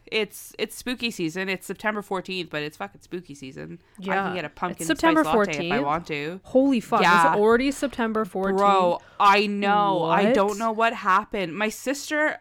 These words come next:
Speaker 1: this morning asked me to go apple picking with her one of the days, and I was, like, looking at the calendar. I'm like, "Well, how's October thirtieth <laughs> sound?"
Speaker 2: Right, like, I'm, like, literally busy every, well, that's a lie. I'm not busy this weekend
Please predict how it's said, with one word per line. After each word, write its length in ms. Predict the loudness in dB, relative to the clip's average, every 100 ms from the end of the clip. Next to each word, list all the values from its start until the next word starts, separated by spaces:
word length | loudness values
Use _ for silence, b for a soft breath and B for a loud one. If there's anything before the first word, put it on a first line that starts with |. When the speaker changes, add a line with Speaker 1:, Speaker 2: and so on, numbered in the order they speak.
| -12 -12
Speaker 1:
this 180 | -12 -8
morning 240 | -8 -2
asked 220 | -4 -4
me 60 | -12
to 80 | -6
go 200 | -6 -2
apple 380 | 0 0 -2
picking 340 | -8 -10 -10 -8
with 180 | -8 -8
her 140 | -6
one 160 | -6 -6
of 60 |
the 100 | -6
days, 380 | -4 -4 -4 -4
and 80 | -6
I 20 |
was, 100 | -6
like, 120 | -6
looking 240 | -6 -4 -4
at 100 | -6
the 80 |
calendar. 400 | -6 -2 -2 0
I'm 140 | -2 -2
like, 160 | -4
"Well, 240 | 0 2 2
how's 240 | 2 0
October 400 | 0 -4 -4 -2
thirtieth 480 | -4 -4 -4 -6 -10
<laughs> 320 | -8 -6 -2
sound?" 280 | -2 -2 -2 2
Speaker 2:
Right, 440 | 4 4 4 2
like, 480 | 2 0 0 -4 -14 -14 -14 -14 -20 -20 _ b b b b -20 -20 -6 2
I'm, 180 | 4 4
like, 220 | 0 0
literally 380 | -2 0 0 -2
busy 440 | -2 -4 -6 -6
every, 540 | -6 -6 -6 -8 -8 -10
well, 140 | -10
that's 220 | -8 -8 -10
a 40 |
lie. 380 | -10 -8 -8 -8
I'm 300 | -10 -10 -12
not 240 | -12 -12
busy 220 | -12 -12 -12
this 200 | -12 -12
weekend 540 | -12 -12 -14 -14